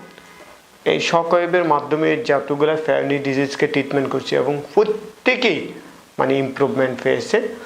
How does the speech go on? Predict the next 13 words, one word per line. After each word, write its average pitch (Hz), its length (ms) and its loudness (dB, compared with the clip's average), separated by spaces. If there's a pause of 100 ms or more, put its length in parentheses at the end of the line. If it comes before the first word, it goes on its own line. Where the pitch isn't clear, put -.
(400)
তো 147 220 4
সাধারণত 196 640 0
আমরা 180 280 4
হচ্ছে 175 520 0
শকওয়েভের 156 580 2
সেশনগুলো 147 1080 0
হচ্ছে 147 280 -2
লাগে 131 280 2
হচ্ছে 139 260 -4
চারটা 139 320 -2
থেকে 139 240 0
আটটা, - 440 0 (2000)
চার 139 140 4